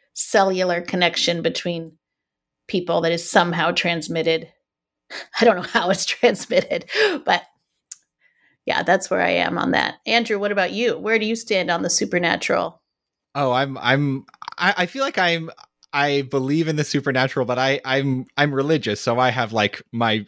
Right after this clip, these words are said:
Speaker 2: I have beliefs, you know? <laughs>
Speaker 1: Yeah.
Speaker 2: And, and I'm, I have very little, I find because I have, like, a,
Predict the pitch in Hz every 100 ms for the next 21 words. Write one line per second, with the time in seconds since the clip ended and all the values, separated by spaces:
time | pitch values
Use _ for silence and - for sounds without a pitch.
0 | - 120 117 98 113 110 110 80 - -
1 | - 127 123 170 147 - 220 262 294 285
2 | 214 151 147 147 147 151 147 147 139 160
3 | 151 151 147 143 139 139 _ - - 175
4 | 196 156 143 - 151 156 170 156 165 156
5 | 151 147 139 139